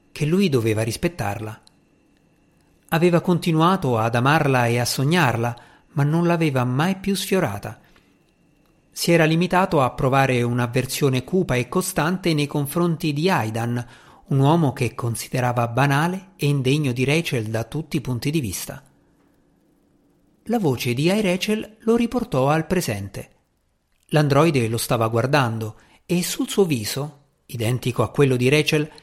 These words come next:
si leggeva un'espressione di malcelato disprezzo. "Ci sono altri test che vuoi eseguire?"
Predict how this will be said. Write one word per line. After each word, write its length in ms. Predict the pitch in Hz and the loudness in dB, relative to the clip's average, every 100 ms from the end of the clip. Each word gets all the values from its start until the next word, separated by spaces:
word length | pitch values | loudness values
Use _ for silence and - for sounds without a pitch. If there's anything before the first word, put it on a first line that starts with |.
| _ _ _ _ _ | _ _ _ _ _
si 180 | - 233 | -2 0
leggeva 520 | 226 - 139 120 120 | 2 2 2 4 2
un'espressione 960 | 123 139 135 - 165 - 208 226 220 | 4 2 0 -2 -2 0 0 2 0
di 160 | 165 147 | 0 0
malcelato 680 | 127 165 - 202 175 190 196 | 0 0 0 0 0 0 -2
disprezzo. 720 | 196 - 123 98 - - - _ _ _ _ _ _ _ _ _ _ _ _ _ _ _ _ _ _ _ | -4 -6 -8 -6 -8 -10 -14 _ _ _ _ _ _ _ _ _ _ _ _ _ _ _ _ _ _ _
"Ci 140 | - 139 | -8 -2
sono 300 | 170 151 147 | 0 2 2
altri 240 | 143 151 | 2 0
test 380 | 160 143 - 127 | 2 2 0 -2
che 120 | 135 | -2
vuoi 260 | 120 123 120 | 0 2 2
eseguire?" 680 | - 135 143 113 113 - | 0 0 2 0 -4 -12